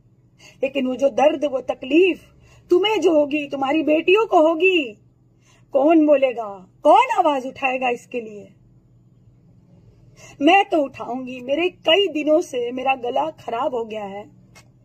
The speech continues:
मैं ठीक से बोल नहीं पा रही हूँ, लेकिन नहीं रुकेगी मेरी आवाज। आप लोग सोच रहे होंगे, "क्यों काजल निषाद कुछ बोली नहीं?"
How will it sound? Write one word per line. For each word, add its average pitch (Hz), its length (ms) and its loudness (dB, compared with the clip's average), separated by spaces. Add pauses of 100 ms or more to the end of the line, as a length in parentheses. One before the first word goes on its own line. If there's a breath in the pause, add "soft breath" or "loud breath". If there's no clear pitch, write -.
(1160 loud breath)
मैं 294 100 -2
ठीक 294 160 -8
से 294 120 -2
बोल 262 280 0
नहीं 240 140 -6
पा 226 180 -10
रही 214 100 -10
हूँ, 226 100 -10
लेकिन 254 320 -2
नहीं 277 280 2
रुकेगी 370 380 2
मेरी 320 240 2
आवाज। 240 420 -2 (1200 loud breath)
आप 311 140 -2
लोग 349 100 2
सोच 311 280 0
रहे 302 80 4
होंगे, 294 160 0
"क्यों 320 380 2 (460 soft breath)
काजल 277 280 0
निषाद 285 340 -4
कुछ 277 200 -12
बोली 247 280 -6
नहीं?" 208 320 -14